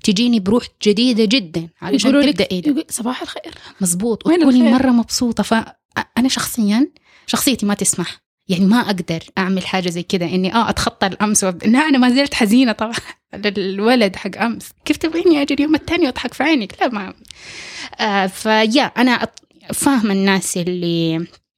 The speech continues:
Speaker 1: تقول لك إن، آه، صحافة يعني حاجة نكدة، أو ناس فقراء ما يقدروا ي-، يجيبوا قوت يومهم أو حاجة زي كده. لكن في الحقيقة إنه لا، نحن أصناف كثيرة.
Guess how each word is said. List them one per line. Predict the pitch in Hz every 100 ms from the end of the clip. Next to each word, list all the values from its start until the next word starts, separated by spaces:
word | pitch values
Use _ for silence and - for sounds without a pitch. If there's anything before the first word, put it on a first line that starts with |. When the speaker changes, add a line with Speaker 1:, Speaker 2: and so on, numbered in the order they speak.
| _ - -
Speaker 1:
تقول | 185 196
لك | 180 180
إن، | 165 170
آه، | 180
صحافة | 156 165 - 175 -
يعني | 156 151 160 156
حاجة | 156 175 165
نكدة، | 165 175 160 156
أو | 143 156 156 160 156 170 - - _ _ _ -
ناس | 190 -
فقراء | - 185 175 170
ما | 175 190
يقدروا | 185 180 170 180 180 175
ي-، | 170 90 87 - -
يجيبوا | - 196 180 196 180 180 -
قوت | - 220
يومهم | 269 202 208 269 262 330 220
أو | 202
حاجة | 262 233 190
زي | 170
كده. | - 202 - - - 440
لكن | 415
في | 330
الحقيقة | 320 320 285 269
إنه | 247 233
لا، | 180 -
نحن | 240 - 233 220 - - -
أصناف | - 185 - - _ _ _ -
كثيرة. | 185 156 175